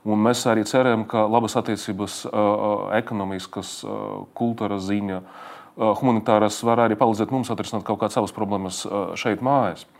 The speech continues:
Ā, dažiem tas bija jaunais vilnis, ja mēs runājam par labām attiecībām, dažiem tas bija šukšanas tasti,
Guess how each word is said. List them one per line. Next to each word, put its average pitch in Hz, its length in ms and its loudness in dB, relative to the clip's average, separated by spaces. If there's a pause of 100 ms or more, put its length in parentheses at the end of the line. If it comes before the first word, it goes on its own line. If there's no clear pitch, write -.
(420)
Ā, 104 180 -2
dažiem 123 320 4
tas 92 160 -4
bija 87 300 -2
jaunais 80 340 -4
vilnis, 160 400 2
ja 120 80 0
mēs 113 160 -4
runājam 117 300 -2
par 107 100 -2
labām 104 320 0
attiecībām, 90 480 -6
dažiem 107 300 0
tas 85 100 -6
bija 82 240 -6
šukšanas - 640 -8
tasti, 156 460 2